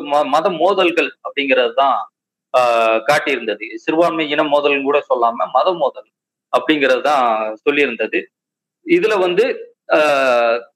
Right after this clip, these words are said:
ஆஹ், தமிழர்கள் அப்படிங்கிற பேரையே பயன்படுத்தாம பாதிக்கப்பட்டவர்கள் அப்படிங்கிற குறிப்பை மட்டுமே வைத்து இந்த தீர்மானத்துல கொண்டு வரப்பட்டிருந்தது. ஆஹ், இதுக்கப்புறம் இந்த மாற்றி அத்திசாரி த-, தலைமையிலான அறிக்கையை வந்து,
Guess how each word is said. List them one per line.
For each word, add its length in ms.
ஆஹ், 260
தமிழர்கள் 680
அப்படிங்கிற 460
பேரையே 500
பயன்படுத்தாம 760
பாதிக்கப்பட்டவர்கள் 960
அப்படிங்கிற 440
குறிப்பை 400
மட்டுமே 420
வைத்து 360
இந்த 220
தீர்மானத்துல 680
கொண்டு 220
வரப்பட்டிருந்தது. 720
ஆஹ், 180
இதுக்கப்புறம் 500
இந்த 120
மாற்றி 440
அத்திசாரி 560
த-, 240
தலைமையிலான 540
அறிக்கையை 460
வந்து, 280